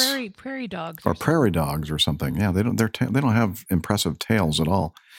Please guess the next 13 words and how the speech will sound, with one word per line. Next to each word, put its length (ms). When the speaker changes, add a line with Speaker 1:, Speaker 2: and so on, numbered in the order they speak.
Speaker 2:
Uh, 360
anyway, 280
there, 260
so 160
the 80
video 360
talks 320
about 320
the, 320
this 160
project 640
where 100
they're, 380